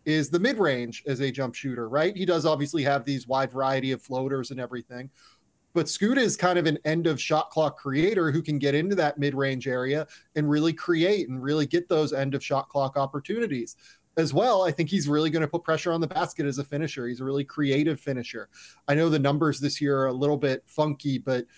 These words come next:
to be honest, I think that, uh, that's more a product of who he was playing around in the G League, what that situation was like, the fact that, frankly, he didn't have anything to compete for in terms of, like, wins and losses.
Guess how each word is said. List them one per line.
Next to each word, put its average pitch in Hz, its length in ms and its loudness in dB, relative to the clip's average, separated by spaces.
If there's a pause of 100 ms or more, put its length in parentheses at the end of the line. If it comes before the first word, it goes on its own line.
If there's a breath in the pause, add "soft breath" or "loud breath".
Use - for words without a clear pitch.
(240 soft breath)
to 160 100 -2
be 151 140 2
honest, 160 360 2
I 147 80 4
think 139 320 0
that, 139 300 2 (200)
uh, 110 440 -2
that's 143 180 -6
more 143 220 2
a 127 60 0
product 135 460 0
of 131 300 -2 (140)
who 143 100 0
he 143 120 4
was 135 120 0
playing 143 320 0
around 135 320 0
in 131 80 -2
the 123 100 -4
G 131 240 -4
League, 135 320 -2
what 131 120 -6
that 123 160 -4
situation 135 580 -6
was 135 180 -4
like, 135 340 0 (380 loud breath)
the 131 60 -12
fact 139 300 0
that, 135 220 0
frankly, 135 420 -2
he 131 160 -2 (160)
didn't 123 160 -8
have 127 160 -4
anything 131 260 -4
to - 80 -12
compete - 380 -12
for 143 380 2
in 123 260 -8
terms 123 260 -4
of, 123 100 -6
like, 127 200 0
wins 123 260 -4
and 120 160 -2
losses. 135 560 2